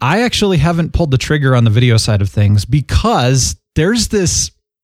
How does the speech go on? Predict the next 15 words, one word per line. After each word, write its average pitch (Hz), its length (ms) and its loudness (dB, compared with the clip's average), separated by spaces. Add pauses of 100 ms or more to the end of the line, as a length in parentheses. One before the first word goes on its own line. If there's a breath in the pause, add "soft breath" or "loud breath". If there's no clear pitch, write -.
(140)
overwhelming 160 920 0
sort 143 340 0
of, 123 360 0
I 123 140 -2
don't 135 100 2
know 120 80 2
what 117 140 2
it 120 100 2
is, 90 140 0
barrier 135 460 2
to - 140 -2
entry 127 340 2
that 127 100 2
just 117 220 0
kinda, 117 340 2